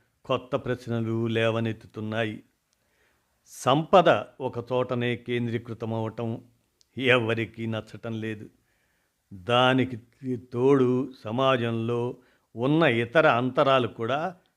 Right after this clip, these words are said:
సమానత్వాన్ని కోరుతున్నాయి, అంటే మార్పును కోరుతున్నాయి అదన్నమాట. అందుకే లెఫ్ట్, రైట్, సెంటర్ అనేటువంటి భావజాలం. ఈ అంశాన్ని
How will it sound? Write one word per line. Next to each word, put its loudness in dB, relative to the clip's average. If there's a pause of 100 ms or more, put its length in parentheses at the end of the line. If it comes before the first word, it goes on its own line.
సమానత్వాన్ని 2
కోరుతున్నాయి, -8 (220)
అంటే -2 (320)
మార్పును -2
కోరుతున్నాయి -4 (320)
అదన్నమాట. -8 (720)
అందుకే 0 (300)
లెఫ్ట్, 0 (100)
రైట్, 2 (380)
సెంటర్ -2 (400)
అనేటువంటి -8 (1080)
భావజాలం. 0 (2000)
ఈ 6
అంశాన్ని 2